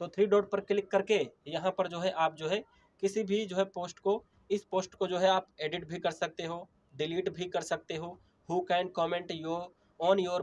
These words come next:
post, इसे भी देख सकते हो। और इसका जो है link भी आप copy कर सकते हो, यानी कि आप अपने जो है post को भी edit, manage सब कुछ कर सकते हो। जिस तरीके से creator studio में ना आपको यहाँ पर management देखने को मिलता है ना,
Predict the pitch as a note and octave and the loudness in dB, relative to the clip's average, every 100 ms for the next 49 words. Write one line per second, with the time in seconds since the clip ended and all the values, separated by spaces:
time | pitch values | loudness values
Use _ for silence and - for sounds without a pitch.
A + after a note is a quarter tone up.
0 | - E3 F#3 - C#3+ F3 F3 F3 E3+ - | -4 -6 -6 -8 -10 -8 -8 -8 -10 -8
1 | A3 - E3+ D#3 - _ _ - D#3+ E3 | -10 -8 -10 -10 -18 _ _ -4 -2 -2
2 | F3+ E3+ E3+ F#3 E3+ E3+ D3 E3 D#3+ - | -2 0 0 -2 -4 -8 -8 0 0 0
3 | C#3+ C#3+ E3+ - C#3+ C3+ A#2+ - A#2 A#2 | -4 -4 -4 -2 -4 -4 -12 -14 -16 -18
4 | _ _ _ D3 E3 F3+ F3+ F3+ D#3+ E3 | _ _ _ -2 -2 0 2 2 0 -10
5 | E3+ D#3+ F#3 - D#3 - D3 C#3 F#3 - | -8 -6 -8 -2 -2 0 -2 -2 -6 -8
6 | _ _ - D3+ D#3 E3+ - C#3 D3+ E3+ | _ _ -2 0 0 -6 -8 -2 0 0
7 | - C#3+ D#3 - C#3+ - C3+ C#3 E3+ A3+ | -6 -6 -6 -4 -4 -4 -10 -6 -4 -4
8 | _ - G#3 A3+ G#3 F#3+ G3 A3 - F#3+ | _ -4 -4 -2 -2 -2 -2 -2 -2 0
9 | F#3+ A3 - - F3 F3+ G3 F#3+ G3 F3+ | 2 0 -4 -10 -10 0 2 4 2 2
10 | - D#3 E3 F#3 D#3+ E3+ F3 F3+ - _ | 0 -2 -2 -2 0 0 0 0 -4 _
11 | - C#3+ D#3+ E3 E3+ F#3+ F#3 D#3 D3+ D#3+ | -6 2 2 2 0 -2 -2 0 0 0
12 | - E3 D#3 E3+ E3 F3+ | -6 -4 -2 0 2 2